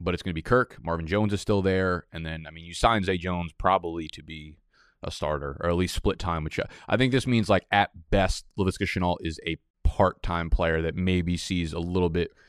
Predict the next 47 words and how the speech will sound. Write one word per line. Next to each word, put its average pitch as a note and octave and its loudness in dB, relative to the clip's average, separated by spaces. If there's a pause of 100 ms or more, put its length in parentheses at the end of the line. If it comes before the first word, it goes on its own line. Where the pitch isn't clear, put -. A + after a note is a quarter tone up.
(280)
heavier F2+ 0
of E2 0
a E2+ -4
snap F2+ -2
load D#2+ -2
than D2+ -4
a F#2 -6
guy E2+ 4
like D#2 0
Zay D#2+ -4
Jones. D2 -14
But F#2 -2 (100)
there's G#2 0
been G2 -2
some F#2+ -4
rumors A2 2
and F#2 0
reports C#3+ 8 (100)
of F#2 0
Laviska F#2+ -2
Shenault F2+ 0
possibly F2 -2
being E2+ -4
in E2 -6
the D2 -10
trade D3 2
market, A#2+ 0 (380)
and A#2+ 0
I - 4
think - -2
he'd D#3 -4
garner G#2+ 4
a F2+ 4
lot F2+ 4
of, E2 -4 (220)
a - -4
lot G2 6
of F2 0
interest. F#2 -2
I'd D#2 -6
like E2+ -8
to - -20
see - -8
it, G2 -4
you G2 0
know, G2 0
fucking, G#2+ -4